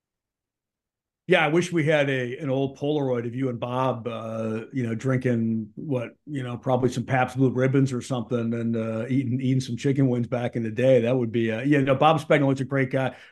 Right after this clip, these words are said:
Terrific track coach at New Trier for a, a long, now retired. So, you know, comes to the games now.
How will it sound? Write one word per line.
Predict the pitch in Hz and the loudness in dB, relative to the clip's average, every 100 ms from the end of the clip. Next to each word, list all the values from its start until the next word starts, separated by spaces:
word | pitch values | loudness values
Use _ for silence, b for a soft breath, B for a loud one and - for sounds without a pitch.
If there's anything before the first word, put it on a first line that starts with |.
| B | B
Terrific | 262 254 151 | 4 4 2
track | 170 170 185 | 4 4 6
coach | 170 143 | 2 2
at | 139 | -2
New | 123 | -4
Trier | - 135 120 | -2 -2 -2
for | - 127 120 | -2 -2 -2
a, | 143 175 185 147 | -2 -4 -2 0
a | |
long, | 131 127 B B | 0 0 B B
now | 156 190 | 4 6
retired. | 180 180 170 139 107 104 101 _ _ | 4 4 4 4 2 -6 -12 _ _
So, | - 196 | -14 0
you | 160 | 2
know, | 131 B B | 2 B B
comes | 196 190 | 4 4
to | 180 | 4
the | |
games | 151 156 156 151 | 6 6 4 4
now. | 143 139 139 | 4 4 0